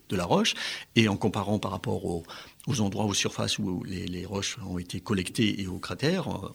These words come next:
on peut donner comme ça un étalonnage de, de l'âge d'une surface dans le système solaire.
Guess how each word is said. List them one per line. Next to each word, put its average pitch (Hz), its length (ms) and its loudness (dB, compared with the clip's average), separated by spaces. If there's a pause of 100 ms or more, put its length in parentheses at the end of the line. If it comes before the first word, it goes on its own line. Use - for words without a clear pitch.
on 113 100 -6
peut 92 160 -6
donner 95 200 0
comme 107 140 -2
ça 120 100 0
un 104 100 0
étalonnage 113 760 2 (440)
de, 95 180 0
de - 120 -2
l'âge 110 240 4
d'une 156 140 2
surface - 440 2
dans 101 160 0
le 110 60 2
système 107 300 2
solaire. 98 360 -2